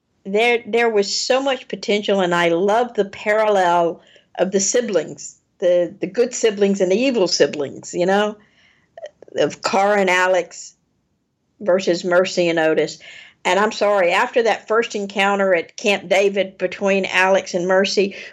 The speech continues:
we deserved at least another throwdown between the two of them. And, and all we got was her Mer-, Mercy talking at her, "Well, well, why are you doing this? Why are you defending them?" Now, I, I hope not.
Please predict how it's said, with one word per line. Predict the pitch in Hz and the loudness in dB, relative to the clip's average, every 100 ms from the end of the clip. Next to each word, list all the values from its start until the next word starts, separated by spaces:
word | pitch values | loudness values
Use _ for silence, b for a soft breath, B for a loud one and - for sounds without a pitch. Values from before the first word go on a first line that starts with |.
| _ | _
we | 233 294 302 | -2 0 2
deserved | 240 208 196 - 196 220 220 208 196 | 2 0 -6 0 2 4 4 2 0
at | 175 196 | -2 0
least | 214 208 - | 0 -2 -4
another | 180 180 175 | 0 2 2
throwdown | 170 - 180 175 170 151 | -2 0 2 2 2 0
between | 143 - 165 151 | -4 -4 -6 -4
the | 143 | -4
two | 160 143 | 0 2
of | 139 139 | 2 -2
them. | 139 - _ | -6 -10 _
And, | 175 170 160 156 185 | 0 0 0 -2 0
and | 170 | 2
all | 185 214 | 2 2
we | 208 | 2
got | 190 185 190 | 2 2 2
was | 165 - - _ - | -2 -2 -8 _ -2
her | 180 160 - | 0 0 -2
Mer-, | 190 196 196 B B - | 0 0 -2 B B -4
Mercy | 190 196 196 | -2 -2 -2
talking | - 175 185 170 | -2 0 0 0
at | 165 | 2
her, | 160 151 | 2 0
"Well, | 147 147 B B _ | -2 -4 B B _
well, | 226 196 | -2 0
why | 220 320 381 | 2 2 2
are | 349 311 | 2 2
you | 294 233 | 0 0
doing | 285 330 311 262 254 | 0 0 0 -2 -2
this? | 202 | 0
Why | 226 320 339 | 2 2 2
are | 302 | 0
you | 269 | 0
defending | 254 - 269 302 285 240 208 | 2 2 0 0 0 0 2
them?" | 147 101 - _ _ _ _ _ _ _ _ _ _ - | 0 -2 -10 _ _ _ _ _ _ _ _ _ _ -2
Now, | 208 151 143 | 2 2 0
I, | - 294 339 - _ - | 0 0 0 -2 _ -2
I | 247 285 | 0 0
hope | 247 277 285 | -2 -4 -4
not. | 311 311 | -6 -8